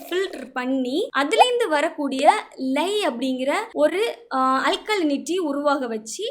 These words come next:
அதை மிக்ஸ் பண்ணி, அதை சூடுபடுத்தி தான் இந்த சோப் அப்படிங்கிறத தயாரிக்கிறாங்க.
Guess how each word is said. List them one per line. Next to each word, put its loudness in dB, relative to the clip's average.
அதை 0
மிக்ஸ் -4
பண்ணி, -2
அதை 0
சூடுபடுத்தி 2
தான் -2
இந்த 0
சோப் 0
அப்படிங்கிறத 0
தயாரிக்கிறாங்க. -2